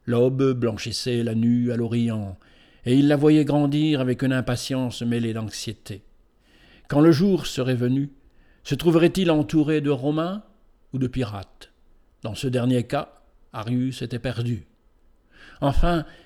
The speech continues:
il aperçut la terre, mais beaucoup trop éloignée encore pour qu'il pût songer à l'atteindre. Quelques hommes se maintenaient encore comme lui au-dessus de l'abîme. On voyait aussi flotter çà et là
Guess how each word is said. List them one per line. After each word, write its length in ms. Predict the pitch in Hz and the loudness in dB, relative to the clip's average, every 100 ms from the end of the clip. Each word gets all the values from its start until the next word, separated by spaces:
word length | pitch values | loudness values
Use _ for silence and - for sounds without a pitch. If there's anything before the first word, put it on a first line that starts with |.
| _ _ _ | _ _ _
il 140 | 147 | -2
aperçut 320 | 147 156 - 151 | 0 0 -2 -2
la 120 | 135 | -2
terre, 520 | - 113 98 92 - 101 95 | -4 -8 -8 -14 -18 -18 -14
mais 380 | 101 113 120 120 | -8 -2 0 0
beaucoup 300 | 113 123 131 | 0 -4 -4
trop 220 | 123 139 135 | -4 -4 -2
éloignée 400 | 131 135 139 151 | 0 0 2 0
encore 520 | 131 127 156 143 101 | 0 -2 0 0 -2
pour 180 | - 104 | -8 -8
qu'il 160 | 120 104 | -8 -8
pût 140 | 110 | -10
songer 400 | - 117 101 117 | -8 -8 -6 -6
à 80 | 110 | -4
l'atteindre. 640 | 120 - 104 92 87 85 _ - _ _ - - | -6 -6 -10 -12 -16 -20 _ -20 _ _ -20 -2
Quelques 360 | 151 131 156 | -2 2 2
hommes 280 | 160 170 165 | 4 2 0
se 140 | 147 143 | -2 -2
maintenaient 460 | 139 131 135 135 | -2 -2 -4 -2
encore 520 | 123 123 131 135 139 | -4 -2 0 0 -2
comme 180 | 123 120 | -2 -2
lui 240 | 117 113 131 | 0 0 0
au-dessus 320 | 113 104 123 | 0 -6 -6
de 100 | 113 | -4
l'abîme. 560 | 117 120 120 113 104 95 _ _ _ _ _ | -2 0 0 0 -6 -10 _ _ _ _ _
On 80 | 127 | -2
voyait 440 | 120 131 139 135 | 2 4 4 2
aussi 420 | 127 - - 147 | -4 -4 -4 -2
flotter 360 | 143 131 120 143 | -2 -4 -4 -4
çà 300 | 131 123 123 | -2 -2 0
et 40 | |
là 280 | 123 131 147 | 0 0 -2